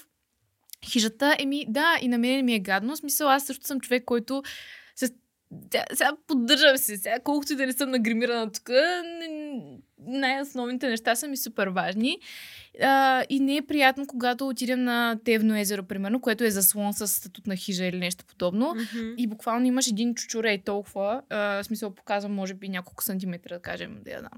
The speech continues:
Speaker 1: три-четири сантиметра, който капе супер бавно и то капе с ледена вода, а то навънка е студено. Нали, това ти казвам, някакви екстремни условия. Разбира се, има и хижи, където те вече са ги обзавели, тоест, а, сложили са дограма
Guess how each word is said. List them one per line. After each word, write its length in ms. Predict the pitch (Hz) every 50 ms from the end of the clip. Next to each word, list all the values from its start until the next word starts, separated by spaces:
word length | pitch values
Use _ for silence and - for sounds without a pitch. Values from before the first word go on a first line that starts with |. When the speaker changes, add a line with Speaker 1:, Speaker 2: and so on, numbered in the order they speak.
| 226 -
Speaker 1:
три-четири 320 | - 208 - - 185 185 -
сантиметра, 520 | - 202 208 - 208 190 202 - 302 330 - - - - - - _
който 260 | - 247 254 247 -
капе 260 | - - 220 220 247 254
супер 280 | 240 - - - 247
бавно 300 | 208 196 202 196 190 226
и 60 | 269
то 100 | 247 240
капе 280 | 240 - 214 214 - 269
с 260 | 269 - 220 - -
ледена 320 | 202 196 202 226 247 254 240
вода, 200 | 220 190 196 214
а 140 | 233 262 254 -
то 100 | - 233
навънка 420 | 240 254 233 220 226 233 233 285
е 60 | 294 285
студено. 520 | 285 - 269 240 220 240 226 214 196 175 - - - - - -
Нали, 140 | 220 220
това 160 | 214 - 233 247
ти 100 | - -
казвам, 260 | 285 269 269 302 302
някакви 240 | 294 269 277 - 302
екстремни 380 | 294 - - 254 254 262 277
условия. 400 | 277 277 - 240 220 220 247 277
Разбира 300 | 285 262 233 220 247 262
се, 120 | 254 - 254
има 160 | 254 254 269
и 40 | 254
хижи, 240 | - 247 226 254
където 420 | 254 - 247 214 214 214 - 269 277 - - - - - - - - _ _ _
те 100 | - 214
вече 200 | 185 208 202 233
са 120 | - 254
ги 120 | 233 208 226
обзавели, 680 | 190 190 180 185 180 165 170 170 165 165 190 247 294 302 _ _
тоест, 400 | - 214 208 208 214 _ - -
а, 180 | 226 220 220 214
сложили 240 | - 220 214 214 226
са 120 | - 254
дограма 640 | 226 226 214 233 233 220 208 202 208 208 208 214 -